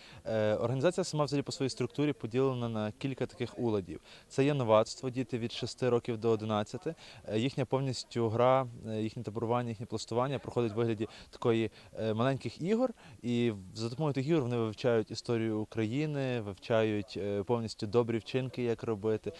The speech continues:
е, вча-, набира-, набирають собі такого характеру. Адже через гру набагато легше пізнавати будь-що. Е, потім в одинадцять років, це вже коли дитина стає більш-менш свідомою, е, вони переходять в улад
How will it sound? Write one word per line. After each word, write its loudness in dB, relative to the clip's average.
е, 2
вча-, 2
набира-, 0
набирають 2
собі -8
такого 0
характеру. 2
Адже 0
через 0
гру 2
набагато 2
легше 4
пізнавати 0
будь-що. -4
Е, -2
потім 0
в 2
одинадцять 0
років, 4
це -8
вже -6
коли 2
дитина -4
стає -4
більш-менш -6
свідомою, 0
е, 2
вони 0
переходять -2
в -6
улад 2